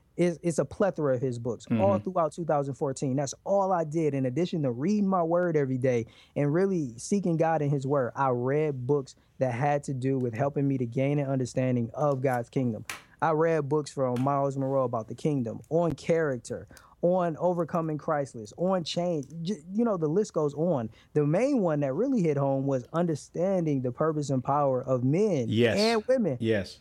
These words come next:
Speaker 1: Blew my mind. Oh, that's what a real man is. And that's when that knowledge came. So for me, it was m-, investing in that class, investing in these books. Then I started to go onto YouTube and find teachings of Doctor Miles Monroe.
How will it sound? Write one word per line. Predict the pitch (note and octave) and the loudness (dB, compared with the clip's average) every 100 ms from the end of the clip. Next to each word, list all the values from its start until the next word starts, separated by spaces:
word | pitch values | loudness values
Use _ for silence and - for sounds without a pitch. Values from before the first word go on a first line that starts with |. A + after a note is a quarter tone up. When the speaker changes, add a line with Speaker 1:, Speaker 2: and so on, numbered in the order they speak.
| _ | _
Speaker 1:
Blew | C#3+ E3 G3+ | 0 2 2
my | G#3 G#3 | 2 2
mind. | G#3+ G#3+ F3 A#2+ A2 | 2 2 0 -2 -2
Oh, | G3 A3+ E3+ | 0 2 0
that's | C3+ F3 C4+ A#3+ | 0 -2 -2 -2
what | A3 | -2
a | F#3 | 0
real | F#3 F3+ | 2 0
man | F3 E3+ D#3 C3+ | 0 -2 -2 -2
is. | B2 | -2
And | C3 B2+ | -2 0
that's | D#3 F#3+ | 0 0
when | F3 D3+ | -4 -2
that | E3 F3+ C#3+ | -2 -2 -2
knowledge | C3+ B2+ A#2+ | -2 -4 -4
came. | C3 A#2 G#2+ - - | -6 -4 -8 -14 -18
So | - A3 F3 - | -2 0 0 -4
for | - G3+ | -2 0
me, | A#3 E3+ | 2 0
it | |
was | D3+ A#2+ A#2+ | 0 -2 -4
m-, | A#2 - - - | -6 -8 -18 -4
investing | C3+ C#3 E3 D#3 D3+ | 0 0 -2 -4 -2
in | C#3+ | 0
that | C3 | -2
class, | - B2+ A2+ A#2 - - | -2 -4 -4 -10 -18 -8
investing | C3+ B2 D3 D3 D3+ | -4 0 -2 -2 -2
in | D3 | 0
these | C#3 C3 | 0 -2
books. | A#2+ B2+ - - - - | -2 -4 -4 -16 -10 -2
Then | D#3 A#3+ | 0 0
I | E3+ | 0
started | E3 D#3 D3+ | 0 0 0
to | |
go | D3+ D#3 | 0 0
onto | C#3+ - | -2 -4
YouTube | A#2+ E3 F#3+ - C3 A2+ - - | -2 -2 -2 -2 -2 -4 -8 -6
and | C3 | -2
find | D#3+ D#3+ C#3+ | 0 0 0
teachings | G3 F3+ D#3 C3 | -2 0 -2 -2
of | B2 | -2
Doctor | A#2+ A2 B2 | -2 -2 -2
Miles | A#2+ A2+ | -2 -2
Monroe. | A#2 G#2+ F2 | -2 -4 -6